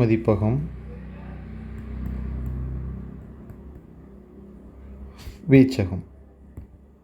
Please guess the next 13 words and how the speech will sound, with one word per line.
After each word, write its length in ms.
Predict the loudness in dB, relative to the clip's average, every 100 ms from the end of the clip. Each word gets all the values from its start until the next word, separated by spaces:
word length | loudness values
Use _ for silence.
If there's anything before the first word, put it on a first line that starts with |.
| _ -20 -20 -20 -20 -20 -20 -20 -20 -20 -20 -20 -20 -20 -20 -20 -20 -20 -20 -20 -20 -20 -20 -20 -20 -20 -20 -20 -20 -8 0 0 -2 -14 -4 6 8
மதிப்பகம் 680 | 8 6 10 12 12 8 2 4
நல்லா 180 | 6 8
கவனிச்சுக்கோங்க. 500 | 6 4 2 2 2 4 6
மதிப்பகம் 520 | 6 8 8 8 6
அப்படின்னா 340 | 6 8 8 6 4 -2 -20 -20 -2 4
இந்த 180 | 8 10 8 6 -2 4 4
எக்ஸ், 240 | 2 -6 -8 -14 -20 -20 -20 -20 -20 -20 -20 -20 -20 -20 -20 -20 -20 -6 10
துணை 200 | 12 12 10
மதிப்பகம் 520 | 8 6 6 4 2 0
அப்படின்னா 360 | 2 4 2 0 -2 0
இந்த 180 | 6 6 6 6
ஒய். 180 | 6 6 -2 -16 -20 -20 -20 -20 _ -20 -18 -18 -18 -20 2
இதுதான். 300 | 6 8 8